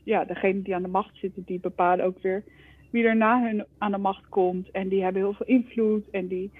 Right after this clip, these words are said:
ehm, ja, die kunnen beslissen hoe dingen worden ingericht. En zolang dat steeds mannen zijn, ja, blijft de wereld ook een beetje van hun en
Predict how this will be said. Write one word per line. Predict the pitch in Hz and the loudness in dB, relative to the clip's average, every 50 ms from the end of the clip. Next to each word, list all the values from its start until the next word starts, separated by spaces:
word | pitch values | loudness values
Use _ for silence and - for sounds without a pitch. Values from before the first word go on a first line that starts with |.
| - - - - _ _ _ | -20 -20 -20 -20 _ _ _
ehm, | - 185 180 175 175 175 175 175 180 180 180 185 185 185 185 185 185 - _ _ _ _ _ _ _ _ _ | -10 -8 -6 -4 -4 -4 -4 -4 -6 -6 -8 -8 -8 -8 -8 -10 -12 -14 _ _ _ _ _ _ _ _ _
ja, | - 220 220 165 151 | 0 2 2 2 2
die | - 190 | 0 -4
kunnen | - - 180 185 185 185 | -4 -2 -2 -2 -2 -4
beslissen | 196 - - 220 208 - 226 | -6 -4 -2 0 2 4 4
hoe | 220 226 | 4 4
dingen | 214 226 226 220 220 | 4 4 4 2 2
worden | 220 233 240 233 | 2 2 2 4
ingericht. | 233 233 233 - 240 220 220 214 208 208 208 202 - - | 2 2 2 0 -2 0 4 4 6 6 4 2 -2 -8
En | - 180 190 190 185 190 185 185 _ _ _ - _ _ _ _ _ _ _ _ _ _ _ | -4 -2 -2 -2 -2 -6 -8 -10 _ _ _ -20 _ _ _ _ _ _ _ _ _ _ _
zolang | - - - 226 220 214 214 214 208 | -10 -4 0 2 4 4 4 2 2
dat | 214 214 214 | 0 -2 -2
steeds | - - 202 202 202 | 0 0 0 0 2
mannen | 214 208 214 226 240 226 | 0 0 0 0 -2 -2
zijn, | - 202 180 180 185 196 208 214 220 214 - | -2 -2 -2 -2 -2 -4 -6 -6 -8 -8 -8
ja, | - 226 208 185 175 180 - 214 196 190 202 - _ - | -6 -4 -4 -4 -4 -6 -10 -12 -12 -14 -16 -20 _ 0
blijft | - 220 220 214 214 | 2 4 4 4 2
de | - 202 | 0 2
wereld | 190 214 220 208 196 196 | 4 4 4 4 2 -4
ook | 190 190 | -6 -6
een | - 190 | -4 -4
beetje | 185 185 190 190 - - 190 190 185 - - - - - - - | -2 -2 -2 -4 -6 -6 -6 -6 -8 -10 -16 -20 -20 -20 -20 -20
van | - - - 202 202 | -8 -2 -2 0 0
hun | 202 208 208 202 202 202 - | 0 0 0 0 -2 -4 -4
en | 180 196 202 202 190 | -6 -6 -6 -6 -8